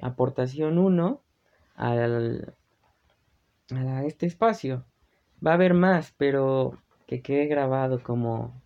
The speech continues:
en la historia. Es algo muy bello trascender, siempre marcando el, el inicio, no sé,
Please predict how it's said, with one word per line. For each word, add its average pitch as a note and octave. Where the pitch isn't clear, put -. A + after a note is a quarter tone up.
en B2
la A#2
historia. B2+
Es B2
algo C3
muy C#3
bello C#3
trascender, B2
siempre C3+
marcando B2
el, A2+
el A#2+
inicio, D3
no E3
sé, C4